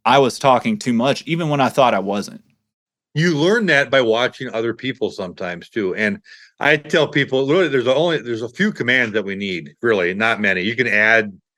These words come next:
Speaker 2: you know, ten, fifteen, whatever. But I mean, it, here, I use here,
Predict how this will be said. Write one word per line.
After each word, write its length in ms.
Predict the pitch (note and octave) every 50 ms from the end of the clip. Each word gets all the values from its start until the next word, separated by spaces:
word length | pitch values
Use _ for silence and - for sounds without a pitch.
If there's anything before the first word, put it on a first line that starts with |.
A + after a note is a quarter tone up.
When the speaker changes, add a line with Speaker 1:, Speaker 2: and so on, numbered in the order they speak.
| _ _ _ _ _
Speaker 2:
you 100 | - G2+
know, 80 | F#2 F#2
ten, 480 | F2+ - - A2+ A2 A2 G#2+ G#2 G2+
fifteen, 460 | G2+ A#2 G#2+ G2 - - G#2+ G2+ G2
whatever. 420 | G#2+ A2+ A#2 A2+ A2 G2+ F#2+ F#2 F2
But 160 | F2 G2+ G2+
I 40 | G2
mean, 220 | G#2 G2+ G2 G2
it, 200 | G2+ G#2 G2+ -
here, 560 | - A2+ C3 C3+ C3+ C#3 C#3+ C#3+ D3 D3 D3 -
I 80 | G#2 A#2+
use 280 | B2+ C3 C3 A2 -
here, 460 | - A#2+ A#2 A#2 B2 B2+ C3 C3 B2+